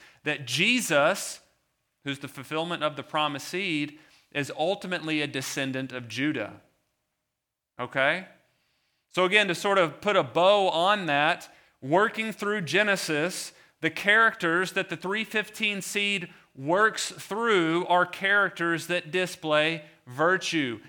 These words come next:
and righteousness. That's what we're seeing here in chapters thirty-two and thirty-three. It's critical that Jacob's character be transformed because God himself has said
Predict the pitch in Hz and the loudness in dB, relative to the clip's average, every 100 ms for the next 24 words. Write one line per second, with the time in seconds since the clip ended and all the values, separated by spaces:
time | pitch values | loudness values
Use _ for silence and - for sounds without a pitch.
0 | - 151 147 151 185 185 165 - 151 117 | -6 -4 0 2 2 0 -8 -6 -6 -6
1 | - - 170 165 170 165 - 170 160 147 | -8 0 0 0 -6 -6 -2 -2 -2 -2
2 | 170 175 147 147 - - 147 160 143 156 | -2 0 0 -2 -6 -8 -2 2 2 0
3 | 147 143 135 147 147 120 123 127 117 123 | -6 -2 -2 -2 -4 -6 -6 -6 -6 -6
4 | 135 151 156 139 95 - _ _ _ _ | -6 0 0 0 -6 -18 _ _ _ _
5 | _ _ _ _ _ _ 147 - - 208 | _ _ _ _ _ _ -6 -6 2 2
6 | 214 180 160 156 143 165 175 170 139 - | 2 0 0 0 0 0 2 -2 -8 0
7 | 180 190 180 160 131 165 175 - 165 156 | 2 2 2 -6 -2 -2 -2 0 0 -2
8 | - 185 202 160 156 - - - 165 190 | -6 -4 0 -2 -2 -10 -20 -6 0 0
9 | 143 - 170 202 202 180 185 170 190 190 | 0 6 8 10 8 4 -2 -2 4 4
10 | 208 190 180 185 185 208 214 185 127 | 4 2 0 0 2 6 8 6 2